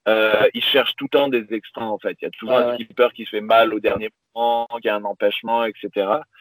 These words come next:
Speaker 2: Ouais.
Speaker 1: Donc, à partir du moment où t'as deux, trois numéros, euh, moi, je refuse du travail régulièrement parce que j'ai envie de naviguer, je veux
Speaker 2: Ouais,
Speaker 1: pas
Speaker 2: ouais,
Speaker 1: bosser tout
Speaker 2: c'est
Speaker 1: le
Speaker 2: vrai,
Speaker 1: temps.
Speaker 2: c'est vrai, ah, d'accord, ouais.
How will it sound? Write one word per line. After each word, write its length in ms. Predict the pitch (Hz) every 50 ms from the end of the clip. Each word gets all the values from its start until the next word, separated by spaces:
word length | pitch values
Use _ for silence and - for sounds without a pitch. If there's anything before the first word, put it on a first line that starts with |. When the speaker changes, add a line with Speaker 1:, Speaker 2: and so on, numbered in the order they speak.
| - - _ -
Speaker 2:
Ouais. 120 | - 120
Speaker 1:
Donc, 80 | 117 104
à 20 |
partir 240 | 104 113 - 151 143
du 80 | 139 135
moment 320 | 139 139 147 156 156 151
où 60 | 143
t'as 100 | 127 113
deux, 140 | 113 113 120
trois 200 | - 120 139 135
numéros, 480 | 131 127 123 120 117 113 120 135 135 127
euh, 200 | 113 104 104 101 _ 104 107 - _
moi, 140 | - 120 123 117
je 60 | 117
refuse 360 | 120 117 117 - - 139 127
du 120 | 120 117 104
travail 280 | - 113 113 127 131
régulièrement 480 | 117 113 113 110 104 107 117 135 165 -
parce 120 | - -
que 60 | 107
j'ai 60 | 95 104
envie 160 | 101 113 - -
de 80 | 120 107 _ -
naviguer, 400 | 107 - 101 101 101 110 131 143
je 40 | - 104
veux 60 | -
Speaker 2:
Ouais, 60 | 233
Speaker 1:
pas 100 | 240 -
Speaker 2:
ouais, 80 | 117 117
Speaker 1:
bosser 120 | 127 - 214
tout 100 | - - -
Speaker 2:
c'est 40 | 123
Speaker 1:
le 40 | 117
Speaker 2:
vrai, 160 | 120 151 156
Speaker 1:
temps. 60 | - _ _ -
Speaker 2:
c'est 60 | 135
vrai, 100 | 151 156
ah, 160 | 127 123 143 139
d'accord, 340 | 117 113 _ - 135 135 113
ouais. 80 | 98